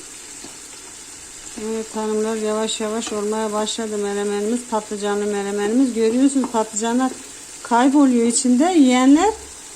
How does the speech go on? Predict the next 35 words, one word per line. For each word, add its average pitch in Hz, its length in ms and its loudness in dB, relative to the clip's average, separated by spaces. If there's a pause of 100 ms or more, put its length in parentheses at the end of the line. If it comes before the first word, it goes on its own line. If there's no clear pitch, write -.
(100)
ben 240 120 2
yaptığım 254 520 4
zaman 269 240 4
yiyenler, 269 540 4
kahvaltıya 254 520 2
gelen 262 320 2
arkadaşlar 277 720 2
diyor 403 240 2
ki, 247 200 2 (640)
"Bu 285 100 6
menemende 302 640 6
başka 277 360 4
bir 269 40 6
şey 294 340 6
var." 196 160 0 (320)
Ne 277 260 4
çözemiyorlar 254 680 6
çünkü 294 240 4
patlıcan 254 560 4
da 294 60 6
göremiyorlar 220 680 4
içinde 247 340 4
ama 403 280 4 (500)
başka 247 460 2
bir 277 140 6
baharat 254 400 4
mı 339 120 4
katıyorsun, 311 680 0 (360)
ne 262 200 2
katıyorsun 277 580 6
diye 349 140 4
çok 285 240 4
merak 254 400 2
edenler 269 500 4
vardı. 247 440 2